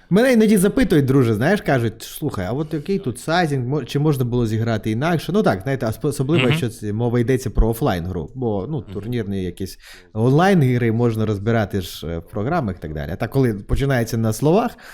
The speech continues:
Speaker 1: я завжди кажу: «Ти маєш в офлайн-грі ставити стільки, скільки тобі опонент сплатить. Не більше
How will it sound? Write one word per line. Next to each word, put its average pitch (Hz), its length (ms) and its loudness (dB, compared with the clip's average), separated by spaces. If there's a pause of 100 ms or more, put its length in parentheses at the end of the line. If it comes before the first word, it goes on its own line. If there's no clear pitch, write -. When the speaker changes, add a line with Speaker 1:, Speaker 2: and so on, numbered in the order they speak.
(400)
Speaker 1:
я 160 220 2
завжди 170 360 2
кажу: 104 380 -4
«Ти 175 320 2
маєш 110 640 0
в 95 120 -8
офлайн-грі 110 760 -2
ставити 104 500 -4
стільки, 190 520 -4
скільки 143 380 -8
тобі 131 360 -2
опонент 139 400 -4
сплатить. 104 640 -2 (640)
Не 131 280 4
більше 127 520 0